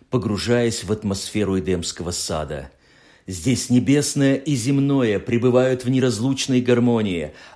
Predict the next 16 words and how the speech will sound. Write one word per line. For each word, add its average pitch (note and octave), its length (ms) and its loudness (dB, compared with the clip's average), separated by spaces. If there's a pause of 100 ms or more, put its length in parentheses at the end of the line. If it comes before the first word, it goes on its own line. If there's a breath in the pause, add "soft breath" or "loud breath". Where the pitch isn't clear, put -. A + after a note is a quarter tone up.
а A2+ 100 -2
Творец A2 680 0
и A#2+ 100 -2
творение A#2+ 800 0 (180 loud breath)
нужны F#2+ 440 -4
друг F#2 220 -4
другу. F2 540 -6 (280 loud breath)
Именно F3+ 360 2
здесь G#2 480 -2
возникает G#2+ 720 -2
угроза C3+ 680 0 (240 loud breath)
мирового G2 500 -2
разрушения. F#2+ 880 -4 (240 soft breath)
Как D#3 220 -4
это C#3+ 160 -4
произошло? G#2+ 800 -6